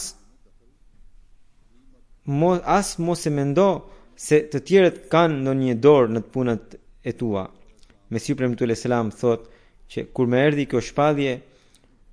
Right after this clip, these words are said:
unë u friksova. Madje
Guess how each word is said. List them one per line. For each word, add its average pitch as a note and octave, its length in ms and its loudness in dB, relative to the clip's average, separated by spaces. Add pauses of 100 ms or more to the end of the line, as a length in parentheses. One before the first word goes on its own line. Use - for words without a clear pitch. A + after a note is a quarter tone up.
(200)
unë D#3 160 0
u D3+ 40 -16
friksova. C3+ 560 -4 (1600)
Madje C3 340 2